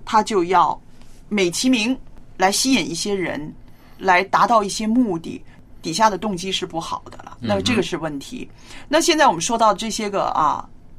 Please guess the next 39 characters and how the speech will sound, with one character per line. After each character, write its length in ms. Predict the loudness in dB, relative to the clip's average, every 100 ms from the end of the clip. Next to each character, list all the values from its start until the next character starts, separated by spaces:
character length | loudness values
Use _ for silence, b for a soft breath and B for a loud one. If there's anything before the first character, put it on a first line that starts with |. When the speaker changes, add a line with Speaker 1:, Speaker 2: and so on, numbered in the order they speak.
| -20 -2
Speaker 1:
网 260 | 2 2
红， 440 | 0 -6 -4 -4 -6 -14 -20 b b b -20 -4
他 200 | 2 4
们 160 | 4
呈 260 | 0 -2 -4
现 260 | -2 -2
出 220 | -2 -4 -2
来 240 | -2 -2
的 260 | -2 -4 -4 -16 -20 -20 -10
一 80 | -8
些 340 | -2 -2 -2
生 340 | -2 2 2 2
活 220 | 0 -2
的， 260 | -2 -4 -4 B B
啊， 220 | -8 -4
状 220 | 2 2
态 240 | 2 -2 -4
是 180 | -4 -6
非 280 | -4 -2
常 200 | -2 -4
的 80 | -10
精 360 | -10 -6 -4 -4
致， 280 | -4 -6 -6 B B
好 180 | -8 -6
像 260 | 2 2 2
很 260 | -4 -8 -6
阔 280 | -2 -2
气、 300 | -2 -6 -8 -8
很 240 | -6 -2
有 180 | -2 -4
钱。 420 | -4 -6 -6 -8 -12 B B
他 140 | -6 -4
们 100 | -2
吃 320 | -2 -4 -4
的 160 | -2 -2
是 240 | -2 -2
要 240 | 2 2 2 B -20 -14
什 200 | -8 -6
么 220 | -2 -4